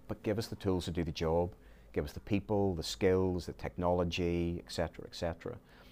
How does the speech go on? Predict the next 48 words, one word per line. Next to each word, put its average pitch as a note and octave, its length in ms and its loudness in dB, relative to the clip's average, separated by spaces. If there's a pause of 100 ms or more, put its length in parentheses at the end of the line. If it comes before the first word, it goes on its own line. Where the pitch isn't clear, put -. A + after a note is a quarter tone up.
(300)
Uh, E2 240 -2
and G#2 100 2
not A#2+ 180 6
holding G#2+ 280 2
me F#2 80 2
to E2 80 2
ransom E2 480 0
to F2 80 0
say, D#2+ 240 2
"Right, D#2 160 0
if - 60 -6
we F2 60 -2
don't G2 160 0
get E2+ 220 0
those, D2+ 340 -6
we're D#2+ 120 -4
not D#2+ 160 -2
gonna G2+ 160 0
be G2 80 0
held G2+ 240 -2
to G2+ 100 0
account," G2 460 -6 (480)
but - 160 -6
saying, E2+ 340 0
"Look, D#2+ 180 -2
that F2+ 200 0
will F#2 100 -2
give E2 160 0
us D#2+ 140 -4
the D#2 80 -6
best D2+ 280 0
chance D#2+ 300 -4
to E2 60 -8
be E2 80 -2
able D#2 160 -2
to D2+ 80 -6
deliver D2+ 340 -2
a D2 60 -2
really D#2 220 -2
meaningful D#2+ 420 -2
service." F#2 420 0
So - 160 2
th-, A#2+ 140 4
those C#3 240 6
values, G#2 540 10
which - 200 0
we G#2+ 140 4
do B2 400 6